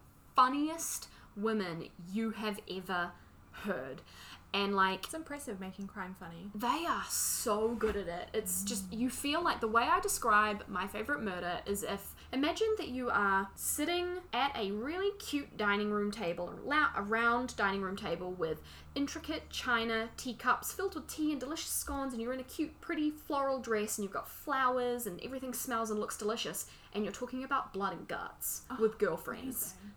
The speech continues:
Speaker 1: That's what it feels like when you're listening to My Favourite Murder. So I love that podcast, and they talk about, they deep dive murder cases,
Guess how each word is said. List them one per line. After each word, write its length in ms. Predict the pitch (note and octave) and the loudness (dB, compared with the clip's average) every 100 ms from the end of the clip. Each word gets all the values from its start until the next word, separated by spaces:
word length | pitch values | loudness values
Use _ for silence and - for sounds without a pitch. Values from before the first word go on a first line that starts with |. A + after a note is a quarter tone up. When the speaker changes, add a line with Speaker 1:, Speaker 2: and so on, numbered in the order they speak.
| - | -4
Speaker 1:
That's 460 | B3 A#3 - - - | 0 0 0 -6 2
what 340 | G#3+ F#3 - | 4 4 2
it 100 | G3 - | -2 -4
feels 340 | A3 G3+ G3 | 0 0 0
like 220 | F3+ F3 | -2 -4
when 120 | G3 | -6
you're 120 | F#3 F#3 | -8 -4
listening 520 | G#3 G#3 G3+ F3 D#3 | -2 -2 -4 -6 -8
to 100 | F#3 | -6
My 100 | E3 F3 | -6 -6
Favourite 320 | - - - | -8 -8 -8
Murder. 260 | - - - - - - - - | -10 -12 -12 -14 -14 -16 -10 -6
So 160 | - C4+ | 2 4
I 80 | |
love 180 | C4 A3+ | 8 6
that 160 | - - | 4 -4
podcast, 440 | F3 - E3+ - | -6 -2 -2 -2
and 100 | G#3+ | -2
they 80 | G#3 | -2
talk 320 | G#3 B3+ B3+ | 0 0 0
about, 480 | A3+ G#3 F#3+ F#3 - | 2 8 8 8 0
they 100 | G3+ G#3 | -4 -4
deep 340 | A3+ B3 - | -4 -6 0
dive 640 | A3 F#3+ F#3 F#3 F3+ - - - | 6 8 6 2 -4 -10 -12 -4
murder 440 | B3 F4+ F4+ G#3 - | 0 2 0 -2 -6
cases, 580 | A3 - - F#2 - | -8 -6 -6 -4 -6